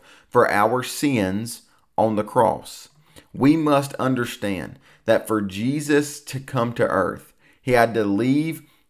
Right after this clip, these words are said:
being face to face with his Father. And what is it that prompted him to do so? What prompted Jesus to leave the portals of glory?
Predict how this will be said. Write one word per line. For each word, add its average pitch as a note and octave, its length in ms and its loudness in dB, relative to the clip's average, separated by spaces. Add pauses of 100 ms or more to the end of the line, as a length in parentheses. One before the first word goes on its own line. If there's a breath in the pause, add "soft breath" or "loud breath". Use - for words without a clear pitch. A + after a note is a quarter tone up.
being G#2 320 -2
face B2 540 0
to B2+ 140 -6
face A#2+ 520 0
with G#2+ 120 -4
his G2+ 160 -2
Father. F2 540 -4 (400 soft breath)
And G#2+ 260 0
what C#3 240 6
is D3+ 160 2
it A2+ 100 -2
that - 240 2
prompted A#2+ 540 0
him A#2 220 -4
to G#2 100 -8
do F#2+ 240 -2
so? D3+ 420 -4 (220 soft breath)
What C3+ 280 2
prompted C3 600 2
Jesus C3 560 -4
to G#2 140 -6
leave A#2 400 -2
the G#2+ 100 -2
portals A#2+ 460 0
of G2+ 180 -4
glory? B2+ 460 2